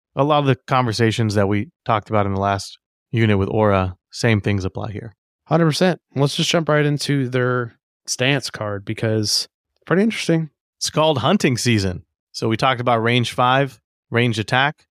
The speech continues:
Speaker 1: The defense is five at range, and it's four on melee, and the attack profile is six six on both melee and range. Let's start with their defensive expertise called Patchwork Armor.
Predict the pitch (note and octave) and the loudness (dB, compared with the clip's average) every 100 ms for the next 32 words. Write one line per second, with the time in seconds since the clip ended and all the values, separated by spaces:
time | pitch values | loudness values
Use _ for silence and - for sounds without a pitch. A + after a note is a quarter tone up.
0 | - B2 A#2+ A#2+ C3 D#3+ - B2+ - C#3+ | -8 -2 0 2 0 0 -2 -4 -2 0
1 | C3+ B2+ A#2+ A2+ A#2 C#3+ D#3 B2+ G#2+ G2+ | 2 2 0 0 -2 0 -2 0 0 -2
2 | - - A#2+ A#2 G#2 G#2 A2 A#2+ B2 B2+ | -6 -6 0 2 2 0 -2 0 0 -2
3 | B2+ A2+ G#2+ F#2+ B2 A#2 - A#2+ A2+ G#2+ | -4 -6 -4 -4 -2 -2 -2 -4 0 0
4 | G2+ F#2+ - A#2 - - B2 - - A2 | 0 -4 -4 -4 -4 -2 -2 -2 -6 -4
5 | G#2 G2+ G2 - G#2 G2+ G2+ G2+ A#2 B2+ | 0 0 -2 -4 -2 0 0 0 0 0
6 | G#2 G2+ C3 C#3+ - _ _ - A#2 - | 0 0 -2 -6 -14 _ _ -10 -8 -2
7 | A#2 A2+ A2 G#2+ G2+ G2 A#2 G#2+ A2+ A2 | 0 2 2 2 -2 -2 -2 0 -2 -2
8 | - A2+ D3 - A2 G2+ - C3+ - A#2+ | -4 -6 -6 -2 -2 -2 -2 -2 -2 -4
9 | G#2+ C3 C#3+ D3+ | -2 0 0 -2